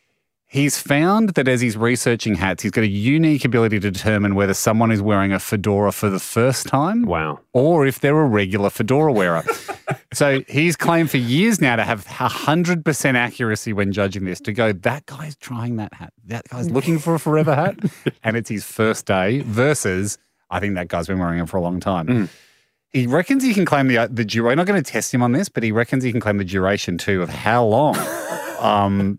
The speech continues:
Speaker 1: they've been wearing a fedora. We're just after regular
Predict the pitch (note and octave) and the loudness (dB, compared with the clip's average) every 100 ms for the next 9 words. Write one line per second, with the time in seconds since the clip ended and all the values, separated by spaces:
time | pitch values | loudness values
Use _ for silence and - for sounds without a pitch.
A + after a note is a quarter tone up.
0 | - G#2 F#2 G#2+ G#2+ A2+ G#2 G2 G2+ G2+ | -2 -2 0 -2 -2 -2 0 0 0 -2
1 | - G#2 F#2+ F2 G#2 E3 G#3+ G3 F3 D3 | -4 -2 0 0 0 0 0 2 0 0
2 | B2 A#2+ B2+ B2 B2+ | 0 0 0 2 2